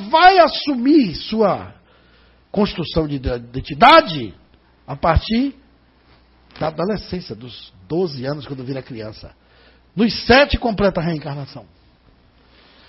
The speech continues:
Então, eu fiquei, as contas eram o seguinte, pra você entender que conta eu fazia. Numa vida de setenta anos, você passa vinte e cinco dormindo. Certo? Só sobrou quarenta e cinco.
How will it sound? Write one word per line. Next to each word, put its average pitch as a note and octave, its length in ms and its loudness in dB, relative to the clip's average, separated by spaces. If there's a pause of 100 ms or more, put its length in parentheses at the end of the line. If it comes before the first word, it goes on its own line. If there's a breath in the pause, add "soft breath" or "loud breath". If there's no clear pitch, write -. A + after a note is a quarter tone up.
(300 soft breath)
Então, G3+ 360 -6
eu F3+ 80 -4
fiquei, E3 280 -8
as D#3 180 -6
contas F3+ 400 -8
eram E3 120 -6
o C#3 40 -14
seguinte, B2 480 -12
pra C#3 100 -8
você D#3 160 -4
entender D3+ 380 -4
que F3+ 120 -10
conta D#3+ 280 -6
eu D3 40 -6
fazia. A2+ 460 -10 (960 loud breath)
Numa D#4 240 6
vida C4+ 320 4
de A#3+ 100 2
setenta G3+ 480 0
anos, G3 640 -4 (760 soft breath)
você F#3+ 320 0
passa G3 420 2
vinte A3+ 540 0
e G3+ 40 -2 (100)
cinco B3 280 -6
dormindo. D3 600 -4 (2000 loud breath)
Certo? F3 380 -2 (580)
Só F3 140 -4
sobrou E3 280 -4
quarenta D3+ 340 -6
e - 20 -8
cinco. - 200 -14